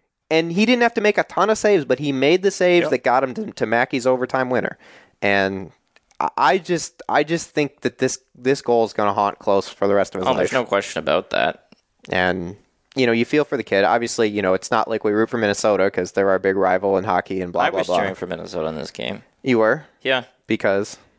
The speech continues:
Speaker 2: Uh, I wanted to see the Big Ten win.
Speaker 1: Do you root for Ohio State?
Speaker 2: I wouldn't root for Ohio State, but, uh,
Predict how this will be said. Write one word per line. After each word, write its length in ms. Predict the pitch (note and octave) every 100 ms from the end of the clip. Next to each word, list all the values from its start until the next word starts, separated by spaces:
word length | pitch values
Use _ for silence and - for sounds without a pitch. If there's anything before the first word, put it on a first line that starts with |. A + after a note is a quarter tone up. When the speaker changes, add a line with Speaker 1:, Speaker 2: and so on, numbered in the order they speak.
| _ _
Speaker 2:
Uh, 340 | D3 D3 D3 D3
I 40 | D#3
wanted 200 | E3 C#3+
to 80 | B2
see 140 | A#2
the 80 | G2
Big 200 | F#2 F#2
Ten 220 | F2 E2
win. 280 | E2 E2+ F2+ _ _ _ _
Speaker 1:
Do 80 | -
you 80 | G#2+
root 120 | G2+
for 160 | - F#2+
Ohio 240 | G2 F2+
State? 320 | F2+ F#2+ F#2 - _ _
Speaker 2:
I 180 | - A#2+
wouldn't 260 | C3 C#3 B2+
root 100 | A2+
for 140 | A#2+
Ohio 200 | A2 G2+
State, 440 | F#2+ - F2+ E2+ -
but, 360 | E2+ E2+ _ _ _ _ -
uh, 440 | G#2+ G#2+ G#2 G#2